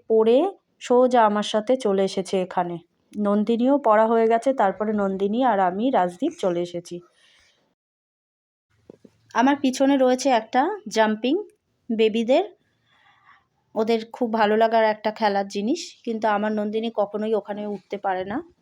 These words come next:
ও ভীষণভাবেই ভয় পায়। এবার আমরা উপরে উঠে যাচ্ছি গুটি গুটি পায়ে, উপরে ভিউটাও দেখাচ্ছি,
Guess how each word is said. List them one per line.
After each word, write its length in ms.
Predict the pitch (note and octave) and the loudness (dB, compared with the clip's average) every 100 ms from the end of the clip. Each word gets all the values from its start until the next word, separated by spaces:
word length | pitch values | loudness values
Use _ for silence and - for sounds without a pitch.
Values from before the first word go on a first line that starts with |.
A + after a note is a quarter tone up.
| _ - | _ -16
ও 100 | G3 | -10
ভীষণভাবেই 640 | G3+ G3 G#3 G#3 G3+ G#3+ | -8 -6 -6 -4 -4 -4
ভয় 220 | G#3 F#3 | -2 -4
পায়। 220 | F3+ A3+ E4+ _ _ _ _ _ _ _ _ _ _ | -2 -2 -4 _ _ _ _ _ _ _ _ _ _
এবার 280 | - G#3 G#3 | -8 -4 -2
আমরা 260 | G#3 G#3 G#3 | -2 -2 -4
উপরে 300 | G3+ G#3 G#3 | -4 -6 -6
উঠে 260 | G#3 G3+ | -6 -6
যাচ্ছি 340 | G3+ G3+ G3+ C4 D4+ _ | -6 -6 -8 -12 -12 _
গুটি 180 | G#3+ F#3+ | -14 -10
গুটি 200 | G3 G3+ | -10 -10
পায়ে, 340 | G#3+ F#3+ G3+ D#4 _ _ _ _ - _ _ _ _ - - | -8 -6 -4 -6 _ _ _ _ -20 _ _ _ _ -14 -10
উপরে 300 | A3 A#3 A#3+ | -4 -2 0
ভিউটাও 460 | A3 G#3+ A3 A3+ | -2 -2 0 0
দেখাচ্ছি, 560 | A3 G3+ G#3 G#3 - | 0 -2 -4 -6 -8